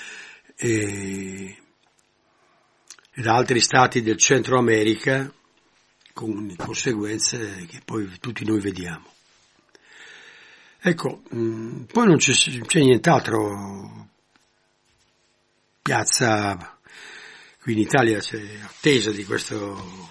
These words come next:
qua-, quasi così un gioco, no? Un divertimento di questo,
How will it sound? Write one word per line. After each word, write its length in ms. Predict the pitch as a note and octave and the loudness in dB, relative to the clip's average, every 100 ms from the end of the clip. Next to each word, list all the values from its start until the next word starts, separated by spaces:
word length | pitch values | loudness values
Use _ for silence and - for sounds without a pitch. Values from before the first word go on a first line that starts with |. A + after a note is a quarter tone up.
| - - - | -20 -20 -20
qua-, 180 | - - | -8 -6
quasi 340 | - D3 A#2+ A2+ | 0 0 2 0
così 220 | A2 C#3 | 2 2
un 180 | B2 A2 | 2 0
gioco, 480 | G#2+ C#3 A2 - G#2+ | 4 4 4 -4 -4
no? 180 | A#2 | -2
Un 100 | A2+ | -2
divertimento 840 | G#2+ A2 A#2 G#2 B2 B2+ G#2+ - - - - - - - - - | -2 0 0 -2 2 2 2 -4 -18 -18 -18 -18 -20 -20 -20 -20
di 60 | G#2 | -12
questo, 600 | A2 - A2 F#2+ F#2 E2+ | -12 -8 -10 -10 -16 -20